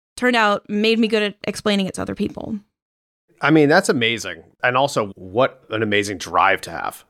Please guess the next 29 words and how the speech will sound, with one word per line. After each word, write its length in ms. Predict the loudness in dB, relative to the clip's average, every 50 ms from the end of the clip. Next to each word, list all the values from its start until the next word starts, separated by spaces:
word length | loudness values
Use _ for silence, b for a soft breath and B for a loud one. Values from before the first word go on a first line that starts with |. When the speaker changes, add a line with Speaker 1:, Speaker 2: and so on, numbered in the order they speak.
| _ -4
Speaker 2:
that, 180 | -2 -2 0
like, 220 | 0 0 0 2 2
basically 560 | 0 0 0 -2 -4 -2 -2 -2 -2 -4 -4
when 160 | -6 -4 -4
you 80 | -4 -2
have 240 | 0 2 2 2 0
a 60 | -4
challenge, 340 | -4 0 0 0 0 -2 -4
you 60 | -6
want 120 | -6 -6
to 40 | -6
overcome 400 | -8 -10 -12 -4 -2 0 0 0
it. 80 | 0 -2
I 40 | -4
mean, 140 | -4 -4
that's, 260 | -2 -2 -2 -2 0 -2
like, 220 | -2 -2 -4 -6
incredible 500 | -12 -6 -2 0 0 0 0 0 -2 0
entrepreneurial 560 | 0 0 -2 -2 -4 -6 -4 -4 -4 -4 -6
spirit. 380 | -8 -4 -2 2 2 2 2 0
And 100 | -2 -2
I 60 | 0
think 240 | 0 0 0 0 2
most 260 | 4 6 6 6 4
people, 300 | 2 -2 -2 0 0 0
if 100 | 0 0
they 120 | -2 -2
could 180 | -2 -4 -6 -10
just 220 | -8 -10 -12 -12